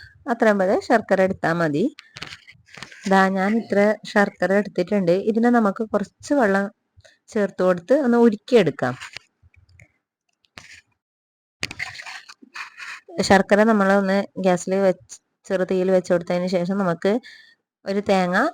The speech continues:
മിക്സിയുടെ ജാറിലേക്ക് ഇട്ട് കൊടുക്കാം. ഇതിലേക്ക് മെയിൻ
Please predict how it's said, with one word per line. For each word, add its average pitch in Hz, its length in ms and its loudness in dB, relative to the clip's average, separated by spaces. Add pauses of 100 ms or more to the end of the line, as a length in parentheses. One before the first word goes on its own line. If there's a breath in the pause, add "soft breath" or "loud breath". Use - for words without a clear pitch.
(280)
മിക്സിയുടെ 180 400 0
ജാറിലേക്ക് 170 460 2
ഇട്ട് 175 160 -4
കൊടുക്കാം. 165 360 0 (2250)
ഇതിലേക്ക് 220 380 6
മെയിൻ 190 280 2